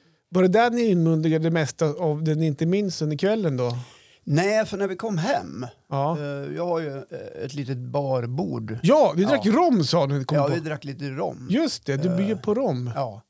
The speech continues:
Speaker 2: Och det där barbordet brukar jag bara, liksom, det står ju bara där. Brukar jag aldrig ta någonting där.
Speaker 1: Nej.
Speaker 2: Nej.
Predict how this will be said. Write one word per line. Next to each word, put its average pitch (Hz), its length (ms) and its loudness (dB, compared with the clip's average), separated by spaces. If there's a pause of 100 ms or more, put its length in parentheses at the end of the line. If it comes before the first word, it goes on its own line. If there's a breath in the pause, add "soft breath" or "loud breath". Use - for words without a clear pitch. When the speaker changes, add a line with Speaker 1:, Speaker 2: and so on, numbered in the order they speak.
(140)
Speaker 2:
Och 151 100 -4
det 156 60 -2
där 190 140 2
barbordet 175 540 -2
brukar 151 260 -6
jag 143 80 -2
bara, 143 220 0
liksom, 143 400 -10
det 143 100 -4
står 185 360 -2
ju 131 60 0
bara 101 160 -4
där. - 220 -6
Brukar 151 240 -6
jag 147 60 4
aldrig 139 200 -6 (420)
ta 190 260 0
någonting 107 380 -4
där. 151 80 -6
Speaker 1:
Nej. 190 400 2
Speaker 2:
Nej. 113 260 -8